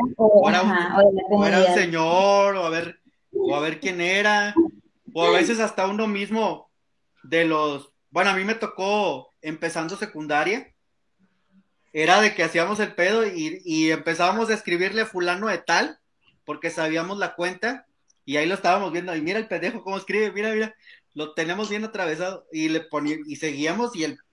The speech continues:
Speaker 2: vato entretenido, pero sabíamos que éramos nosotros, ¿sí? O digo, ahora que ya hay más libertad de, de, de saber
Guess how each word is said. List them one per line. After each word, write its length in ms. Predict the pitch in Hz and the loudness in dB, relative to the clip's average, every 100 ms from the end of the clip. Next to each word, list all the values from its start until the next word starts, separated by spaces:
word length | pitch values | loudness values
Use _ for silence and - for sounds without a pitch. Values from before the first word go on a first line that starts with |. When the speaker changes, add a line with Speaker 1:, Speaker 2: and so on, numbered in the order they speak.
| _ - | _ -10
Speaker 2:
vato 280 | 151 151 202 | -8 -8 -8
entretenido, 760 | 208 196 139 143 202 208 _ _ _ _ _ _ _ _ _ - - - | -8 -8 -6 -4 -4 -6 _ _ _ _ _ _ _ _ _ -20 -20 -4
pero 180 | 185 202 | -2 0
sabíamos 440 | 180 175 208 226 | 0 0 -2 -4
que 80 | 202 | -2
éramos 260 | 190 196 175 | -2 -4 -8
nosotros, 540 | 147 180 - 160 - _ _ _ | -6 -8 -8 -14 -14 _ _ _
¿sí? 340 | - 160 226 _ _ _ _ _ - | -14 -14 -14 _ _ _ _ _ -6
O 140 | 147 | -4
digo, 160 | 160 170 | -2 -2
ahora 480 | 151 156 170 214 | 2 2 2 -2
que 100 | 214 180 | -6 -6
ya 80 | |
hay 60 | 180 | -6
más 180 | 196 208 | -8 -10
libertad 580 | 202 160 147 156 170 - _ _ _ _ _ | -8 -10 -6 -4 -4 -8 _ _ _ _ _
de, 380 | 127 127 123 123 | -8 -6 -6 -8
de, 200 | 123 117 | -10 -10
de 160 | 135 | -10
saber 640 | 131 139 143 156 175 156 | -6 -4 -4 -4 -6 -12